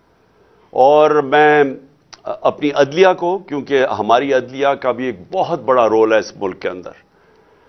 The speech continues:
अ, उनको अपना रोल प्ले करना चाहिए, क्योंकि अगर वो भी, उनको भी, उनकी जो अल्लाह ने उनको जिस प-, मुकाम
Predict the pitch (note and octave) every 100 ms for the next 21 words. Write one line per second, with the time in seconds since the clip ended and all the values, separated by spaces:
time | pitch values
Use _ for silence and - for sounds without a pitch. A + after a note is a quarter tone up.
0 | _ _ - G#2 A2+ D3 C3 - A2 -
1 | C#3 B2+ G#2 B2 C3+ C3 C3 - B2 B2+
2 | A#2+ B2+ C3+ B2 B2 - _ _ _ _
3 | _ _ _ - A#2+ D3 B2+ C3 G2+ A2
4 | E3 C#3 C#3 C#3+ D#3+ E3 C3 - D3+ C3
5 | C#3+ D3+ C#3+ A#2+ B2+ A#2+ G#2 A2+ A#2+ A2
6 | A#2 A#2+ A#2+ A2 - A2 G#2+ G#2 D#2+ A#2
7 | - B2+ G#2 G2 G#2 G#2+ A2+ G#2+